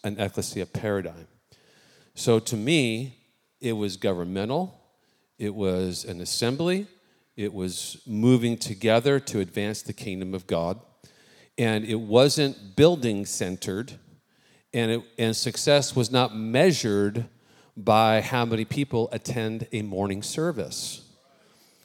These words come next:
Success is actually measured by how much the city looks like heaven. That's the measurement. And so, though I, I am thrilled with people coming to our meetings because it's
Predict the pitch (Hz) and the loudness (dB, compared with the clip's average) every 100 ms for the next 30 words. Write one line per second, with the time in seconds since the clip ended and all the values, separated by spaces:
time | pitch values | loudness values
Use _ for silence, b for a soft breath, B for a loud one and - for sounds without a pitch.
0 | b b _ - 127 - - 156 165 131 | b b _ -4 -2 0 4 6 6 0
1 | - 120 117 - 104 98 123 185 - 101 | 0 0 0 -6 -6 0 2 2 2 -2
2 | 101 113 - b b b - 107 101 113 | -2 -4 -12 b b b 0 2 2 0
3 | 123 131 131 - - - 165 135 104 98 | 0 0 -4 -6 -6 -4 -2 -2 -2 -4
4 | 95 - 101 - - 185 87 - _ - | -6 -4 -4 -4 -4 -4 -6 -14 _ -20
5 | _ _ b b b b b b _ 104 | _ _ b b b b b b _ -2
6 | 104 113 - - 117 120 127 110 82 76 | 2 2 -2 -4 -2 2 0 -2 -6 -12
7 | - _ _ b b b b b b 117 | -20 _ _ b b b b b b -2
8 | 113 143 127 117 117 107 - _ _ 151 | 2 6 8 6 2 -6 -20 _ _ 6
9 | 160 170 180 151 135 135 - 127 120 110 | 8 10 8 8 8 6 4 6 6 6
10 | 107 - - 196 143 110 127 123 - _ | 4 -2 6 8 10 8 2 -6 -16 _
11 | - 117 120 110 - 135 113 - 123 120 | -6 4 6 6 2 2 2 2 2 2
12 | - 117 98 104 135 117 113 - - 110 | 4 6 6 6 2 2 -2 -6 0 2
13 | 113 - | 2 -4